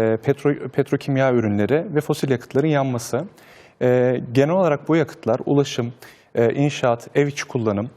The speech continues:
e, ve işletmeler için küresel olarak kullanılan enerjinin yüzde seksen beşine tekabül ediyor. Bu,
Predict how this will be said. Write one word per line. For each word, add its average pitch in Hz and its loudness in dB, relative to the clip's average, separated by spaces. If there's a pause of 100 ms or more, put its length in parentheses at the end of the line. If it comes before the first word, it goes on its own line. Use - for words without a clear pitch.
(320)
e, 117 2
ve 143 2
işletmeler 151 0
için 131 -6
küresel 147 0
olarak 117 2
kullanılan 127 -2
enerjinin 131 0
yüzde 143 -2
seksen 143 -2
beşine 143 -2 (280)
tekabül 101 0
ediyor. 117 -4 (440)
Bu, 151 2